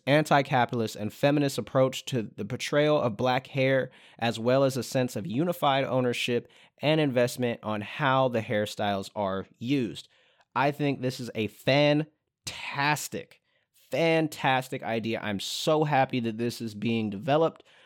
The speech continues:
Shout out to A M Dark. Shout out to the team that is working on this, because as a person of color, as just as a mixed kid, man, I can never find my hair in a video game. And I'm, I'm sure it is much, much harder for black women who do creative things with their hair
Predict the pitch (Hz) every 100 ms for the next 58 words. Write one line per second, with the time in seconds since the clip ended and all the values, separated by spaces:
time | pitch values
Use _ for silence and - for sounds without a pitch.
0 | _ - - 165 156 147 - 160 123 123
1 | 113 113 120 120 - _ _ - - 156
2 | 156 147 143 123 - 127 123 113 104 117
3 | 117 113 110 110 107 104 123 117 110 104
4 | _ _ _ - 135 139 139 131 107 -
5 | 135 131 113 - 165 160 151 147 _ _
6 | - 190 175 143 180 - 160 156 117 110
7 | - - - 135 131 151 170 - 135 135
8 | 131 - 135 135 139 147 139 123 135 156
9 | 233 123 101 - - - _ _ _ _
10 | - 160 156 143 - 135 113 - 151 151
11 | 156 156 - _ 123 110 101 107 123 165
12 | - - - 117 123 143 135 - 147 143
13 | 139 139 135 127 107 117 123 110 123 139
14 | 143 135 123 101 139 185 175 156 147 147
15 | 139 143 139 131 117 127 135 139 135 131
16 | 127